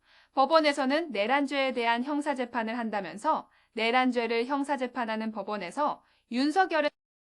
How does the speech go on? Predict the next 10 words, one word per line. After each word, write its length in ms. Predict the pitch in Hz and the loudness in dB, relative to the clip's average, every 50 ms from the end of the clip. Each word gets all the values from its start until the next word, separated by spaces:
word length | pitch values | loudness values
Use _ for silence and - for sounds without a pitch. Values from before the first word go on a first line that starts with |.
| _ _ _ _ _ | _ _ _ _ _
이는 300 | 233 254 254 285 294 285 | 0 2 4 4 4 2
지난 300 | 262 - 240 262 269 269 | 2 0 0 0 0 2
삼 200 | 277 302 262 269 | 2 2 2 2
일 100 | 277 254 | 0 0
이현주 500 | 262 254 233 220 220 214 208 202 202 196 | 0 0 -2 -2 -4 -6 -6 -8 -8 -8
더불어민주당 840 | - - 196 190 240 247 247 247 247 233 220 233 214 214 214 214 196 | -8 -8 -6 -4 -2 -2 0 0 0 -2 -2 -4 -4 -4 -4 -2 -4
의원이 560 | 190 190 185 202 202 202 202 208 208 196 190 | -6 -6 -6 -4 -4 -6 -6 -8 -10 -10 -8
윤석열 540 | 196 196 208 214 220 247 233 226 233 226 226 | -8 -8 -8 -6 -6 -6 -4 -4 -4 -6 -6
대통령을 580 | 226 190 - - 233 233 233 220 214 202 196 | -6 -10 -8 -6 -4 -4 -2 -4 -6 -6 -8
두고 460 | 196 185 - - 320 330 - - - | -10 -12 -8 -6 -6 -6 -6 -6 -10